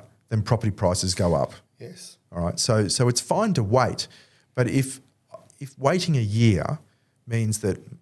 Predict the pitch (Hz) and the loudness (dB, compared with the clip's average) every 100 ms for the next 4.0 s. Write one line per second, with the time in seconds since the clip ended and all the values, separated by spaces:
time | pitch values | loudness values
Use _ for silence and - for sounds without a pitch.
0 | _ 101 - - 123 123 120 101 107 101 | _ -4 -4 0 2 2 2 0 0 0
1 | 101 95 92 - 92 87 - 87 - 104 | 0 -2 -2 0 -2 -2 -4 -6 -2 -2
2 | 95 - 101 - 95 92 95 85 90 - | -2 -4 -8 -2 0 0 -2 -2 -4 -2
3 | 101 90 98 87 98 90 64 - - 127 | -2 0 0 0 0 -2 -4 -4 -6 -10